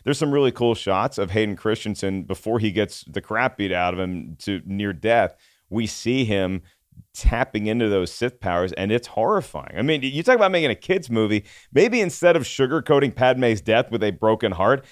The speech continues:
maybe just don't have kid murder be such a crucial plot point. I understand it would have happened off screen regardless, but, um,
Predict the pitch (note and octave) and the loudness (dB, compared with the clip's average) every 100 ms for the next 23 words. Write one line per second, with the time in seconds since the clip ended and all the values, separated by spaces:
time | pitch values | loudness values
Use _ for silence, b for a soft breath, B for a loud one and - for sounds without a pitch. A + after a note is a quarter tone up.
0 | b - A3+ G3+ - F#3+ D#3 D#3+ - - | b 2 2 2 2 2 4 0 -2 2
1 | F#3 F3+ - C3 B2 A#2 - B2 A2+ - | 4 2 0 0 2 2 2 0 -2 -4
2 | D3 - B2 B2 - C#3+ - A2 - F3 | -2 2 0 0 -4 -2 0 -4 0 0
3 | - - A2+ A2+ C#3+ D#3+ D#3 - E3+ D3 | 0 0 0 0 -2 -4 -2 2 2 4
4 | C3+ C3+ A#2+ B2+ B2+ A#2 A2 - B2+ C3 | 4 2 2 0 0 0 -2 -4 -4 -2
5 | G#2 F2 B2+ D3+ G#2+ F#2+ - G2 - G#2 | -2 -2 2 2 0 -6 -2 -2 0 -2
6 | G2 F#2 | 0 -4